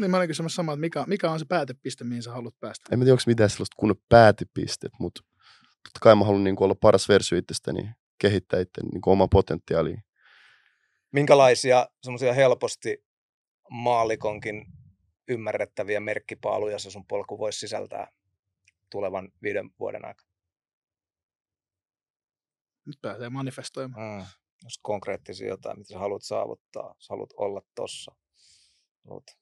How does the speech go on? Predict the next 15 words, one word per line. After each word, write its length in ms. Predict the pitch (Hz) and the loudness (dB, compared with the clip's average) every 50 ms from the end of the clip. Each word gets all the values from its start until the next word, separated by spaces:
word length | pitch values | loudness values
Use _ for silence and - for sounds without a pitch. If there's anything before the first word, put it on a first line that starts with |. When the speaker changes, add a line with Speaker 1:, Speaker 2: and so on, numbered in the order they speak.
| _ _ _ _ _ | _ _ _ _ _
Speaker 3:
rikkoa 420 | - - 95 - _ - - 104 - _ | -16 -16 -16 -16 _ -16 -16 -16 -14 _
ton 200 | - 110 104 95 | -10 -10 -10 -8
rajan 400 | 98 95 95 95 - - - - | -8 -8 -8 -8 -10 -12 -16 -18
tai 200 | _ - - - - - _ _ _ _ _ _ _ _ _ _ _ _ _ _ _ _ _ _ _ _ _ _ _ _ _ _ _ _ _ _ _ _ _ | _ -20 -20 -20 -20 -20 _ _ _ _ _ _ _ _ _ _ _ _ _ _ _ _ _ _ _ _ _ _ _ _ _ _ _ _ _ _ _ _ _
Speaker 2:
Kyllä 100 | - 110 | -4 -2
mä 60 | 117 | 0
sanoisin, 320 | 117 120 113 110 104 - 107 | 2 2 2 0 0 -2 -4
että 100 | 101 - | -8 -8
se, 60 | - - - | -8 -6 -6
esimerkiksi 300 | 104 101 107 101 107 104 | -4 -4 -4 -6 -6 -8
se 40 | |
stadionikeikka 720 | - - 95 92 - 92 92 - - - - - - - - | -6 -4 -4 -4 -4 -4 -8 -8 -10 -10 -10 -10 -10 -14 -16
on 40 | - | -14
sellainen 300 | - - - 92 - - | -14 -12 -12 -12 -12 -14
juttu, 280 | - - _ _ - 120 | -16 -18 _ _ -20 -20